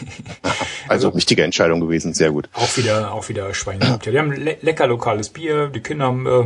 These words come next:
Speaker 2: lecker gegessen, wie gesagt, die haben, also es sah ziemlich urig aus, äh,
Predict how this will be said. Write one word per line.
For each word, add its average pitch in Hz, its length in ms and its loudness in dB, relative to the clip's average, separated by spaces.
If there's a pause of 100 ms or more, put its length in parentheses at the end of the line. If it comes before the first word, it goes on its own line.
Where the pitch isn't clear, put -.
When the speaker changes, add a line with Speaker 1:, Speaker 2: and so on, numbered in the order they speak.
Speaker 2:
lecker 127 220 0
gegessen, 120 380 -2
wie 113 60 -10
gesagt, 104 320 -2
die 110 80 -2
haben, 110 160 0
also 101 140 0
es - 40 -6
sah 107 260 4 (260)
ziemlich 117 260 -2
urig 123 320 0
aus, 104 360 -2
äh, - 240 -4